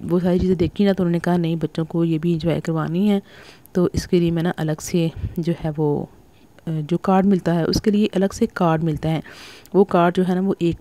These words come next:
बार purchase करना पड़ता है वन थाउजेंड में, और फिर उसके बाद आप उससे, उसमें जितना चाहे recharge करवा सकते हैं, और six month के लिए वो valid होता है। तो वो था सारा ऊपर का हिसाब किताब। और यहाँ पे भी ये जो ऊपर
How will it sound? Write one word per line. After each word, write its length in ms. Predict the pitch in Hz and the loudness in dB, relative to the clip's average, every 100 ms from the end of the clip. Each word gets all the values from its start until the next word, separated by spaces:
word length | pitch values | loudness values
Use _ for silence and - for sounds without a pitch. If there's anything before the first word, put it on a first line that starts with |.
| - | 0
बार 220 | 170 170 | 0 0
purchase 520 | - 165 165 - 165 | -2 -4 2 2 2
करना 180 | 175 180 | 0 -2
पड़ता 320 | 180 165 170 | -2 -2 0
है 200 | 185 190 | 2 0
वन 200 | 175 175 - | 0 -2 -2
थाउजेंड 260 | 160 185 233 | 0 2 2
में, 160 | 247 - - - - | 2 -2 -14 -20 -4
और 100 | - | -2
फिर 140 | - 208 | 2 2
उसके 220 | 202 214 | 2 2
बाद 220 | 196 190 - | 2 2 2
आप 240 | 180 - | 0 0
उससे, 240 | 175 - | -6 -2
उसमें 300 | 175 180 202 | -2 0 0
जितना 300 | 175 190 226 | 0 0 2
चाहे 300 | 220 185 185 | 4 4 4
recharge 420 | 170 180 - 165 160 | 2 2 4 2 0
करवा 240 | 156 143 | -2 -2
सकते 260 | 151 - 151 | -4 -6 -6
हैं, 140 | 156 - - - - | -6 -10 -20 -20 -4
और 80 | 196 | 0
six 280 | - 247 - | 2 2 2
month 140 | 208 | 2
के 160 | 185 190 | 2 0
लिए 120 | 175 | 2
वो 240 | 165 202 220 | 4 4 2
valid 320 | 170 165 147 147 | 0 2 2 -2
होता 220 | 160 139 | -4 -4
है। 320 | 139 156 - - - - _ - _ - - | -6 -8 -14 -20 -20 -20 _ -20 _ -14 -4
तो 80 | 190 | 2
वो 140 | 208 | 4
था 120 | 208 | 4
सारा 200 | 233 220 | 2 4
ऊपर 140 | 196 - | 2 2
का 120 | 240 | 0
हिसाब 320 | 226 - 208 | 2 2 2
किताब। 200 | 185 202 | 2 0
और 260 | - 185 185 | 2 0 0
यहाँ 180 | 180 180 | 0 -2
पे 140 | 208 | 0
भी 180 | 208 226 - - - - - | 0 0 -4 -20 -20 -20 -4
ये 140 | 196 190 | 0 4
जो 120 | - | 4
ऊपर 300 | 185 - | 4 2